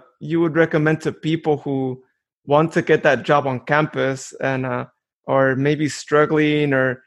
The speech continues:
or maybe n-, maybe not so confident in themselves because of maybe the amount of competition that, you know, you were probably gonna likely be facing while you are trying to apply for a job there?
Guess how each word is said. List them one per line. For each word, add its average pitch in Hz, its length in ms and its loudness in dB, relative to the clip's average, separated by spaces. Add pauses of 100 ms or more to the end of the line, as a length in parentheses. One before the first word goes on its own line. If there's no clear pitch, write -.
(240)
or 139 100 2
maybe 143 280 2
n-, 143 240 0
maybe 147 160 2
not 143 220 -2
so 143 120 -4
confident 156 480 2
in 156 80 2
themselves 151 560 2
because 139 380 -2
of 131 200 0 (100)
maybe 139 460 -2 (320)
the 143 100 4
amount 139 240 2
of 131 120 -2
competition 147 800 0
that, 135 340 0 (160)
you 156 80 -4
know, 143 100 0
you 147 280 -4
were 139 360 0
probably 147 200 4
gonna 147 180 2
likely 143 300 2
be 139 160 -4
facing 165 580 -2
while 143 420 0 (440)
you 143 180 -4
are 143 160 2
trying 151 200 -2
to 143 80 2
apply 139 240 0
for 135 160 -4
a 113 80 -4
job 147 260 2
there? 196 240 -2